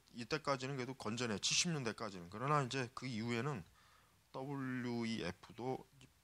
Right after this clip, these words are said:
거의 내가 볼 때는 더블유씨씨와 거의 뭐 같이 이제 손을 잡고 있는 그런 형편이에요. 이제 네 번째로 이제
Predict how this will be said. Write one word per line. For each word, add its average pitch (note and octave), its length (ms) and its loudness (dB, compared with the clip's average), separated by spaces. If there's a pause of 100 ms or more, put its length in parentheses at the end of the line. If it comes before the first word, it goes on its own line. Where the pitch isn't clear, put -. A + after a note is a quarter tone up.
거의 A2+ 520 2
내가 G#2 160 -4
볼 G2+ 160 -6
때는 A2+ 340 -6 (1120)
더블유씨씨와 A#2 1080 4 (500)
거의 G2 220 0
뭐 F#2 220 -4
같이 G2 520 0
이제 F#2 120 -8
손을 C3+ 320 -2
잡고 F#2+ 320 -2
있는 F#2 140 -8
그런 F2 260 -6
형편이에요. G2 720 -8 (880)
이제 A#2 120 -8
네 C3+ 140 10
번째로 E3+ 360 8
이제 A2+ 100 4